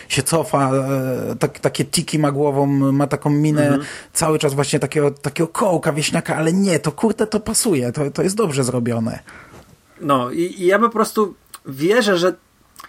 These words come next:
Speaker 2: N-, Marvel się pójdzie po rozum do głowy, o, tam będzie cały czas napis Marvel, oni nie mają w ogóle miejsca na, na, na tę postać u siebie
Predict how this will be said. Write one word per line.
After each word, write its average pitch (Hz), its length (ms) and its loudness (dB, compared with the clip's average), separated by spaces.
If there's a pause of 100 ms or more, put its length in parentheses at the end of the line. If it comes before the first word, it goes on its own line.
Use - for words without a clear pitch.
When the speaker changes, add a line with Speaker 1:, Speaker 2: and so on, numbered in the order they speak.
(200)
Speaker 2:
N-, 175 140 -6 (200)
Marvel 214 360 2
się 175 240 2 (1000)
pójdzie 180 240 2
po 170 120 -4
rozum 156 240 2
do 139 120 4
głowy, 120 460 2 (320)
o, 156 140 -2
tam 180 160 0
będzie 175 180 0
cały 180 220 0
czas 170 180 -4
napis 147 300 -6
Marvel, 131 380 0
oni 208 180 2
nie 208 120 2
mają 170 300 0
w 120 80 -8
ogóle 135 240 0
miejsca 151 320 0
na, 143 100 0
na, 143 120 -4
na 151 100 -4
tę 143 200 -2
postać 147 360 -2
u 127 40 -8
siebie 120 440 -2